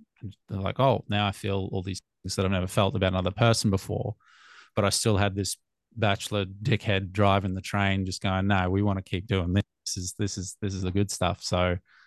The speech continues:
that kind of took, that kind of just took over. And yeah, so, like, the whole time I was, um,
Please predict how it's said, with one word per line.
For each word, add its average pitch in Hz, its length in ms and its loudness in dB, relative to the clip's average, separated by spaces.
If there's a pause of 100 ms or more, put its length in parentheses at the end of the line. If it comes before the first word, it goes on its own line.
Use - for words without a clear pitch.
(880)
that 110 280 0
kind 104 260 4
of 92 100 -4
took, - 300 -8
that 110 200 0
kind 101 260 0
of 92 120 -4
just - 360 -4 (360)
took 107 200 -2
over. 98 380 2
And 90 340 -4 (720)
yeah, 117 220 4
so, 104 180 2
like, 95 160 0
the 98 80 -2
whole 95 160 0
time 92 320 0
I 92 100 2
was, 95 320 0
um, 95 420 -6